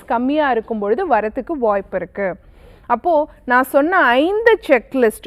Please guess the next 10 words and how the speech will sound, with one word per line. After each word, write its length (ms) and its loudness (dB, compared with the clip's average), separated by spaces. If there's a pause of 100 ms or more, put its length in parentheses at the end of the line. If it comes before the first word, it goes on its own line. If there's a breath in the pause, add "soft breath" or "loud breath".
உங்க 140 -2 (120)
பீரியட்ஸ் 500 -2 (180)
எவ்வளோ 200 0 (160)
நாளைக்குள்ள 520 0
வருது, 180 2 (100)
எவ்வளோ 200 -2 (160)
நாளைக்கு 420 0
ஒரு 160 2
தடவை 260 4 (100)
வருது, 320 -4